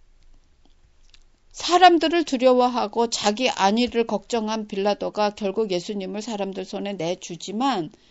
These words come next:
그러나 빌라도가 예수님을 죽이고 싶지 않았고, 그리고 또 예수님이 정말 자칭 하나님의 아들이라고 한다고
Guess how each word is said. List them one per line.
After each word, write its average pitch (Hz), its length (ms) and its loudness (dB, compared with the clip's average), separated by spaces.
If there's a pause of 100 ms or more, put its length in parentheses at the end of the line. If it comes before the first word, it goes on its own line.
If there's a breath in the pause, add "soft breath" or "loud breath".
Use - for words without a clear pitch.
(140 soft breath)
그러나 214 460 -8 (220 soft breath)
빌라도가 208 680 -4
예수님을 220 480 -2
죽이고 269 400 -4
싶지 - 320 -10
않았고, 175 800 -6 (500)
그리고 269 500 0 (300)
또 254 140 2
예수님이 285 760 6 (1040 soft breath)
정말 208 240 -2
자칭 311 640 2
하나님의 262 480 6
아들이라고 240 680 6
한다고 214 840 4